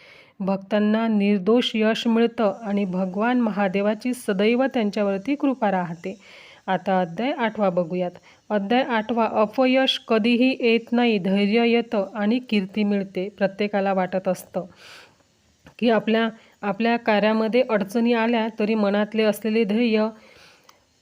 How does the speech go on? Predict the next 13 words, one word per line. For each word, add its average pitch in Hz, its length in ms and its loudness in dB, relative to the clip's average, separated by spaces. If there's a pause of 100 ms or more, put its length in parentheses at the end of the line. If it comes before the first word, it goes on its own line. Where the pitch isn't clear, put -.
(120)
धारिष्ट 220 500 2
व-, 247 160 2
अ, 202 360 0 (600)
वाढलं 233 520 2
की 233 80 2
आपण 208 380 0
ते 214 80 0
काम 233 480 -2
यश 233 480 0
मिळेपर्यंत 233 680 0 (120)
करतो, 220 460 -2 (1500)
ही 247 160 4
भावना 240 440 0